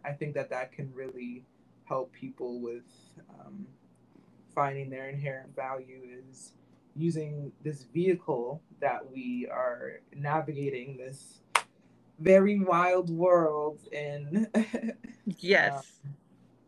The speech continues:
Speaker 1: yeah, and just, you know, giving gratitude to this vehicle, to this very powerful vehicle that we're in, um, in some way by just, I don't know, using it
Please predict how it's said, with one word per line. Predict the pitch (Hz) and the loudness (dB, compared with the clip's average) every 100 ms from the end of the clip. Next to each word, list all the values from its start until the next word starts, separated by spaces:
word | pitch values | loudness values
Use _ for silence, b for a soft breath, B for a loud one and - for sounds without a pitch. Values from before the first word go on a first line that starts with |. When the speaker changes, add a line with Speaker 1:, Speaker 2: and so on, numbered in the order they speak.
| - - - | -20 -20 -10
Speaker 1:
yeah, | 143 156 156 131 139 | 0 2 2 0 -4
and | 139 | -8
just, | 139 135 139 - - - - - _ - - - - _ _ - | -6 -8 -8 -14 -20 -20 -20 -20 _ -20 -20 -20 -20 _ _ -2
you | 165 | 0
know, | 143 135 139 135 - _ _ - 143 | 0 -2 -6 -10 -16 _ _ -20 2
giving | 170 156 156 | 2 4 0
gratitude | 147 151 156 151 - 143 139 | 0 2 2 0 -2 -2 -2
to | 135 | -4
this | 131 139 - | -6 -6 -8
vehicle, | - 143 147 143 143 131 | -8 -4 -4 -4 -6 -6
to | 143 | -8
this | 139 | -6
very | 156 165 | 0 0
powerful | 151 - 143 156 156 147 139 131 | 0 0 2 4 4 0 -6 -10
vehicle | 123 147 147 - 123 | -6 -6 -6 -6 -4
that | 120 | -4
we're | 117 120 | -4 -8
in, | 135 135 123 123 - b b b - - | -12 -14 -14 -18 -20 b b b -20 -8
um, | 131 127 - 65 - - - - - - - - - _ - - - _ _ - | -6 -4 -6 -12 -20 -20 -20 -20 -20 -20 -20 -20 -20 _ -20 -20 -20 _ _ -12
in | 156 156 | -8 -6
some | - 156 147 | -4 -2 -2
way | 143 151 143 | 0 0 0
by | 135 123 | -4 -4
just, | 127 127 - - | -6 -8 -12 -10
I | 143 | -4
don't | 196 | -2
know, | 151 139 | -4 -2
using | 160 208 160 95 | 0 0 0 -4
it | - | -10